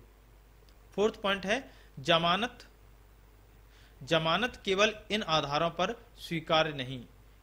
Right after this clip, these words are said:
जमानत केवल इन आधारों पर स्वीकार न-, नहीं की जा सकती है। वो कौन कौन से आधार हैं कि पिता की मृत्यु के बाद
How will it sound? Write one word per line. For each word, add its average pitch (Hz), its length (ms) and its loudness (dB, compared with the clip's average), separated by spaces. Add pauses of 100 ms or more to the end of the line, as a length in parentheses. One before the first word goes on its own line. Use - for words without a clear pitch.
(180)
जमानत 175 440 0
केवल 226 240 2
इन 202 160 -2
आधारों 165 300 4
पर 175 120 -4
स्वीकार 170 340 2
न-, 151 120 -8 (140)
नहीं 143 200 -4
की 175 140 0
जा 175 140 4
सकती 185 300 -4
है। 208 100 2
वो 185 100 -4
कौन 156 220 -4
कौन 165 160 -2
से 170 120 0
आधार 160 260 6
हैं 196 320 -2 (240)
कि 180 60 -4
पिता 175 340 4
की 185 140 -4
मृत्यु 180 400 -4
के 180 140 -2
बाद 160 380 2